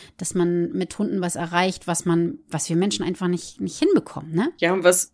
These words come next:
Speaker 2: was mir auch vorher irgendwie gar nicht so bewusst war, ähm, die meisten unserer Teilnehmenden hatten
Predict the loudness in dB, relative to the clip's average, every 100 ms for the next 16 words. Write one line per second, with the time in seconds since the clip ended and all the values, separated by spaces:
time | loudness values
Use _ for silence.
0 | -2 2 2 4 2 0 0 4 6 4
1 | 0 -2 -2 -2 -2 -4 -4 -4 -4 -4
2 | -2 2 2 2 0 -2 -2 -4 -6 -6
3 | -4 -4 2 4 4 2 -2 0 -2 -2
4 | -4 -2 -2 -2 -2 -4 -6 -6 -6 -8